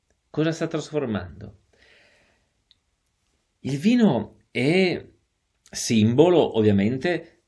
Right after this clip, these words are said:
della vita e della gioia, della vita in pienezza, della festa. Allora,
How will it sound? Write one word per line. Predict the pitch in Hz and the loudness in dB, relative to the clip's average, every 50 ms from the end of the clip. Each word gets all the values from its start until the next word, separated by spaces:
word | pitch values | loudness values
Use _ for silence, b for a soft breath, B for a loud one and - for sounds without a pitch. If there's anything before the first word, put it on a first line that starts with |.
| _ _ | _ _
della | _ - 107 110 107 107 110 107 110 127 147 160 165 | _ -16 -14 -12 -6 -4 -2 -2 0 0 0 0 -2
vita | 127 107 123 165 175 - - - 104 101 98 - - - _ _ _ b b b b b | -2 -2 -4 -6 -8 -8 -10 -10 -10 -10 -12 -14 -20 -20 _ _ _ b b b b b
e | - - 113 117 113 113 113 117 | -4 -2 0 2 2 2 0 -2
della | 113 110 123 123 120 110 107 | -6 -6 -2 2 2 2 2
gioia, | 104 120 147 165 165 139 110 104 95 92 87 82 - - _ _ _ _ _ b b b b b b b | 2 2 2 4 4 2 2 2 0 -2 -6 -10 -14 -20 _ _ _ _ _ b b b b b b b
della | - 104 107 113 113 113 | -8 -4 0 2 2 2
vita | 107 123 135 127 - 120 | 2 2 0 0 0 0
in | 117 113 | 0 0
pienezza, | 107 113 110 107 127 156 165 139 - - 107 | 0 0 0 2 2 2 2 0 -2 -2 -4
della | 107 101 98 | -4 -4 -4
festa. | 101 - 151 180 180 135 - - - - 104 92 76 - - - _ _ _ _ _ _ _ _ _ _ _ _ _ _ _ _ _ _ _ _ _ _ _ _ _ _ _ _ _ _ _ _ _ _ _ _ _ _ _ _ _ _ _ _ _ _ _ _ _ _ _ _ _ _ B B B B B B | -2 -2 0 0 0 -2 -4 -8 -10 -12 -14 -14 -14 -16 -20 -20 _ _ _ _ _ _ _ _ _ _ _ _ _ _ _ _ _ _ _ _ _ _ _ _ _ _ _ _ _ _ _ _ _ _ _ _ _ _ _ _ _ _ _ _ _ _ _ _ _ _ _ _ _ _ B B B B B B
Allora, | - 123 147 180 196 202 202 190 190 - - _ | -6 -2 0 2 4 4 4 4 2 -2 -8 _